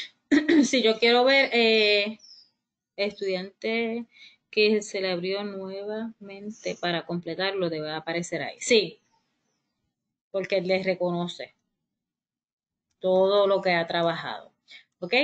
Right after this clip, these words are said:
Si, por ejemplo, lo quiero ver del contenido asignado, pues entonces yo selecciono ese estudiante para ver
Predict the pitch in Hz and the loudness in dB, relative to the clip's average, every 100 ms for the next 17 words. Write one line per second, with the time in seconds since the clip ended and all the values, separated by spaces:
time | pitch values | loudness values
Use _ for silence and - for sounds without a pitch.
0 | 320 - 220 208 190 190 185 226 226 220 | 0 -2 0 2 2 0 0 2 2 2
1 | 233 226 226 226 220 226 220 233 226 220 | 2 4 4 2 2 0 0 -2 0 2
2 | 226 226 226 233 233 277 269 208 190 196 | 4 2 0 -2 0 2 2 2 -2 -4
3 | _ _ - _ _ 190 180 180 175 202 | _ _ -20 _ _ -6 -2 -4 -2 -2
4 | 190 180 208 202 - 247 277 254 220 240 | -2 -2 -4 -4 -2 0 2 2 0 -4
5 | _ _ - 180 196 - 214 233 277 302 | _ _ -8 -6 -8 0 2 2 2 -2
6 | 302 202 330 _ _ _ _ _ _ _ | 0 -2 -2 _ _ _ _ _ _ _
7 | _ 185 185 185 220 247 208 226 285 | _ -2 0 2 2 4 2 0 -4